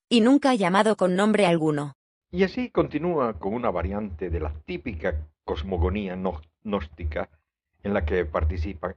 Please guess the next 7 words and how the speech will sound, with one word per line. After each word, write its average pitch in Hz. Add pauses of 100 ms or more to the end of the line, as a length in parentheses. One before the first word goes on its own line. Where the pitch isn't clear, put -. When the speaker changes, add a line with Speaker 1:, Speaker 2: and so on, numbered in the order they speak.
(100)
Speaker 2:
ángeles, 85
dioses, 80 (320)
mencionando 98
a -
personajes 82
del 76
Génesis 78